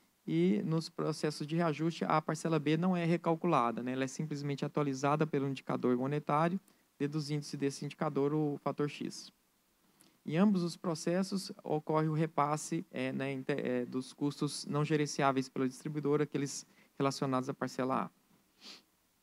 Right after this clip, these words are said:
Bom, é, a gente passa aqui a apresentação dos números, é, já divulgados na, pra,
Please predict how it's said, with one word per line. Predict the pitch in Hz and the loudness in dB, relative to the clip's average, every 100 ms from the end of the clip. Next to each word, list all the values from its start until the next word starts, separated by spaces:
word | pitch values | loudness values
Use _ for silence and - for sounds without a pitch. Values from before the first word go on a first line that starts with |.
| _ _ _ _ _ _ _ _ _ _ _ _ _ _ _ _ _ _ _ _ _ _ _ _ _ _ _ _ | _ _ _ _ _ _ _ _ _ _ _ _ _ _ _ _ _ _ _ _ _ _ _ _ _ _ _ _
Bom, | 156 143 - | -2 -2 -2
é, | 139 131 135 127 | 0 2 0 -2
a | 131 | -2
gente | 156 - | -4 0
passa | 165 156 | 0 2
aqui | 147 147 | 0 -2
a | |
apresentação | - 139 143 139 131 147 143 | 0 0 0 -2 -2 -2 0
dos | 139 | 0
números, | 131 143 185 175 151 | 2 6 6 6 2
é, | - 131 120 | -2 0 0
já | 120 139 | 2 0
divulgados | 135 135 123 131 143 127 127 | 0 -2 2 4 4 2 -4
na, | 117 | -6
pra, | 104 123 113 | -2 -2 -2